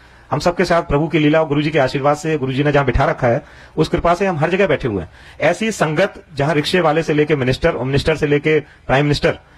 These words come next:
सब एक प्लेटफॉर्म पे बैठते हों, सबको एक भाव, एक नजर, एक समभाव से देखा जाए, ऐसा अगर कोई स्थान आपको पता है तो आप हमें बताइए।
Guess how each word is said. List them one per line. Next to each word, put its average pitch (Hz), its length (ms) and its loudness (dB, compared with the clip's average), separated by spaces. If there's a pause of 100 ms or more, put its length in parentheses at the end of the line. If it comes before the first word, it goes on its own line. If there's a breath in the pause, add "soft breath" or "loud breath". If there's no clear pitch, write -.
(100)
सब 160 180 0
एक 190 160 0
प्लेटफॉर्म 175 360 0
पे 180 80 2
बैठते 147 300 0
हों, 131 260 0
सबको 151 300 -2
एक 165 200 2
भाव, 151 280 2
एक 165 200 0
नजर, 156 240 2
एक 156 240 0
समभाव 147 320 -2
से 147 120 -4
देखा 135 220 2
जाए, 139 200 0 (280 loud breath)
ऐसा 147 160 0
अगर 175 120 2
कोई 180 220 -2
स्थान 180 220 -2
आपको 156 300 0
पता 190 180 0
है 190 80 2
तो 196 100 -2
आप 175 160 2
हमें 165 160 -4
बताइए। 107 300 -6